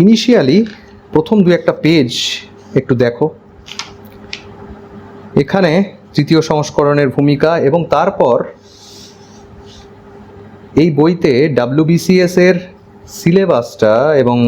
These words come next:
নাম্বার ডিভিশনটা উল্লেখ করা ছিল। তোমাদের এবার এই বইটা দেখাই, এই বইতে কিন্তু এই ধরনের কিছু নেই, সরাসরি সূচিপত্রে এসছে। কেন এসছে? কারণ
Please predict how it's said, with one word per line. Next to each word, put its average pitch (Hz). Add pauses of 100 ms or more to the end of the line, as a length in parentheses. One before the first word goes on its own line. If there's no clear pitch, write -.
(560)
নাম্বার 120
ডিভিশনটা 120
উল্লেখ 107
করা 104 (100)
ছিল। 80 (1600)
তোমাদের 113
এবার 110
এই 110
বইটা 113
দেখাই, 127 (1600)
এই 123
বইতে 120
কিন্তু 110 (760)
এই 107
ধরনের 104
কিছু 110
নেই, 131 (160)
সরাসরি 113
সূচিপত্রে 117
এসছে। - (1120)
কেন 143 (160)
এসছে? - (100)
কারণ 147